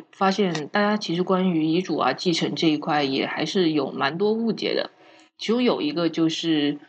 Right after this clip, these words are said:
关于继承人这一块，大家可能会天然的觉得只要是血亲的话，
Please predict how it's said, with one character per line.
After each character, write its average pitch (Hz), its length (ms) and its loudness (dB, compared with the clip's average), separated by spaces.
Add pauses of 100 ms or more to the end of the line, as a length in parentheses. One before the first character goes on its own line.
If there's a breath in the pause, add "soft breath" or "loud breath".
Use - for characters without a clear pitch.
(220 loud breath)
关 196 240 2
于 180 40 0
继 185 160 -2
承 185 200 0
人 147 180 0
这 190 140 2
一 147 100 2
块， 139 340 -4 (200)
大 220 120 -2
家 214 160 0
可 214 140 -2
能 165 140 -2
会 170 200 2
天 202 220 0
然 175 140 0
的 170 80 -4
觉 147 200 0
得 151 200 2
只 151 100 -6
要 156 140 2
是 175 220 0
血 202 320 4
亲 160 240 -4
的 151 80 0
话， 143 320 0